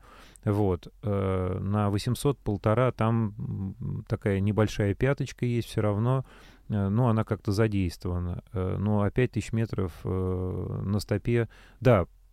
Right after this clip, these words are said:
мы говорим, если у профессиональных спортсменов, они бегут на передней части стопы. Но, как правило, вот полупрофессионалы, любители, э, уже сложнее. Поэтому, и опять же таки, все же,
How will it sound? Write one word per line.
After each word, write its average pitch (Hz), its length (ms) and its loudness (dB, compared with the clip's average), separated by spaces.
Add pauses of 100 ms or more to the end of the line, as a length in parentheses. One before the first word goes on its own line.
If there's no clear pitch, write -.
мы 110 180 2
говорим, 113 240 4
если 107 220 0
у 104 100 2
профессиональных 117 580 0
спортсменов, 110 600 -2 (100)
они 104 320 0
бегут 113 360 0 (120)
на 90 320 0
передней 101 340 -2
части - 320 -6
стопы. 98 520 -2 (420)
Но, 117 100 0
как 110 160 0
правило, 110 340 4
вот 98 140 -4 (120)
полупрофессионалы, 104 880 0
любители, 101 800 -2 (400)
э, 90 400 -2
уже 98 340 0
сложнее. 92 680 -2
Поэтому, 104 640 0 (240)
и 127 80 0
опять 139 320 2
же 95 80 -8
таки, - 240 -6
все 135 340 0
же, 123 180 0